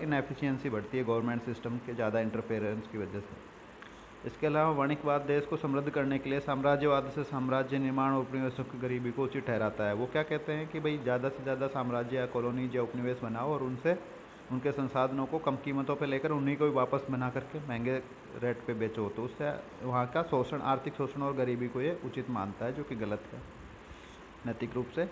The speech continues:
इसके अलावा वणिकवाद प्रतिशोधात्मक नीतियों की ओर ले जाता है, tit for tat की पॉलिसीज़ की तरफ जाता है। यदि हम किसी के इंपोर्ट पर टैक्स लगाएंगे तो वो भी हमारे एक्सपोर्ट्स पर टैक्स लगाएगा और इससे किसी का भी भला नहीं होने वाला है। इसके अलावा विश्व युद्ध के बाद की अवधि में वैश्वीकरण और मुक्त व्यापार की वृद्धि ने बाजारों को खोलने और अन्य देशों को समान दर्जा देने की संभावनाओं को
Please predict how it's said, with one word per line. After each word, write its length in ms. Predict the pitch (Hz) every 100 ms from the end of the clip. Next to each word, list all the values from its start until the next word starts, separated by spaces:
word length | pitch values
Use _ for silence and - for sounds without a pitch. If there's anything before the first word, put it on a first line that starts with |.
| -
इसके 220 | 127 151
अलावा 240 | 143 143
वणिकवाद 300 | 139 147 151
प्रतिशोधात्मक 800 | 151 139 147 143 160 151 160 160
नीतियों 320 | 151 139 151 135
की 120 | 143
ओर 120 | 127
ले 120 | 123
जाता 240 | 107 110 120
है, 100 | 110
tit 120 | 147
for 180 | - 160
tat 340 | 160 151 147
की 80 | 156
पॉलिसीज़ 480 | 139 123 123 139 -
की 80 |
तरफ 240 | 131 127 113
जाता 260 | 101 -
है। 100 | 104
यदि 160 | 113 151
हम 160 | 156 151
किसी 260 | 160 170
के 100 | 156
इंपोर्ट 320 | 156 156 147
पर 140 | 143 147
टैक्स 300 | 143 139 139
लगाएंगे 440 | 127 113 117 127
तो 100 | 131
वो 160 | 127 135
भी 100 | 175
हमारे 360 | 160 156 156
एक्सपोर्ट्स 420 | 143 - 156 151 -
पर 100 | 151
टैक्स 300 | 143 139 139
लगाएगा 420 | 117 113 117 113 - - - -
और 120 | 113
इससे 280 | 127 - 165 - - - -
किसी 240 | 135 147
का 120 | 139 143
भी 80 |
भला 260 | 151 127 123
नहीं 160 | 120 117
होने 200 | 101 98
वाला 240 | 92 95
है। 140 | 98 95 - - -
इसके 180 | 127 147
अलावा 140 | 151
विश्व 180 | 156 156
युद्ध 140 | 156
के 80 | -
बाद 260 | 147 139 143
की 60 | 143
अवधि 220 | 135 135
में 100 | 139
वैश्वीकरण 480 | 131 135 151 151 151
और 100 | 147
मुक्त 260 | 143 -
व्यापार 300 | 151 131 143
की 140 | 139 143
वृद्धि 300 | 123 127 147
ने 140 | 120
बाजारों 420 | 110 120 131 143
को 100 | 147
खोलने 360 | 151 143 139 156
और 120 | 156
अन्य 180 | 143 147
देशों 260 | 131 139
को 60 | 143
समान 340 | 143 135 139
दर्जा 240 | 131 123 127
देने 220 | 123 127
की 60 | 123
संभावनाओं 500 | - 123 127 127 127
को 180 | 165